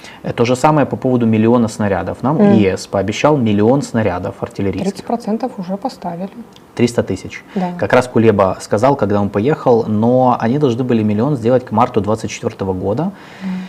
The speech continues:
Speaker 1: Накануне визита Кулебы, м, э, была информация о том, что они не успеют. М,
Speaker 2: Он сказал,
Speaker 1: и
Speaker 2: что он не знает.
Speaker 1: Что?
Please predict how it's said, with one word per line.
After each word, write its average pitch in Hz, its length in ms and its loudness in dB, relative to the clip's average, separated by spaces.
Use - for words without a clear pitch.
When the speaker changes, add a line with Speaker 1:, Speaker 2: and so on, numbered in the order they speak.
Speaker 1:
Накануне 151 500 6
визита 120 360 4
Кулебы, 165 520 8
м, 117 380 4
э, 113 200 6
была 131 380 8
информация 117 680 2
о 127 60 4
том, 151 180 0
что - 180 -2
они 135 120 4
не 127 100 4
успеют. 101 500 -2
М, 110 200 0
Speaker 2:
Он 98 120 0
сказал, 117 260 2
Speaker 1:
и 113 40 4
Speaker 2:
что 113 160 -8
он 262 80 -10
не - 60 -14
знает. 254 240 -10
Speaker 1:
Что? 147 260 -6